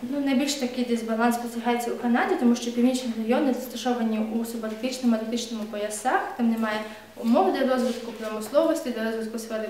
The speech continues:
послуг, тому, е, тут розвиток нерівномірний. Тридцять дев'ять А. В Італії також, е,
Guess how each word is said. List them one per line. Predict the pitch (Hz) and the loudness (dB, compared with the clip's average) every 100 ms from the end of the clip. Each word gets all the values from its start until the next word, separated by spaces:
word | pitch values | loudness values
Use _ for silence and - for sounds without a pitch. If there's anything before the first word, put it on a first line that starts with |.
| 214 | -2
послуг, | 269 320 - 247 - | 0 0 -2 -8 0
тому, | 240 262 - - - - - - 208 | 0 0 -4 -14 -18 -20 -20 -16 -10
е, | 214 208 208 233 - - | -6 -6 -6 -10 -14 -12
тут | 285 247 | -6 0
розвиток | 254 254 233 226 | 0 0 -4 -4
нерівномірний. | 233 247 233 220 - - - - - - | -2 2 2 2 -2 -8 -12 -14 -20 -20
Тридцять | 226 - | -20 -10
дев'ять | 208 302 277 - - - | -6 -4 -6 -12 -18 -14
А. | 185 - - - - - - - - - - - - - - - - - - - - - - - 226 | -14 -14 -18 -20 -20 -20 -20 -20 -20 -20 -20 -20 -20 -20 -20 -20 -20 -20 -20 -20 -20 -20 -20 -16 -10
В | 220 | -8
Італії | 247 254 240 233 | -4 -2 0 -4
також, | 233 - 285 403 - - - - - | -6 -4 -2 -2 -2 -6 -10 -14 -8
е, | 220 220 | -4 -2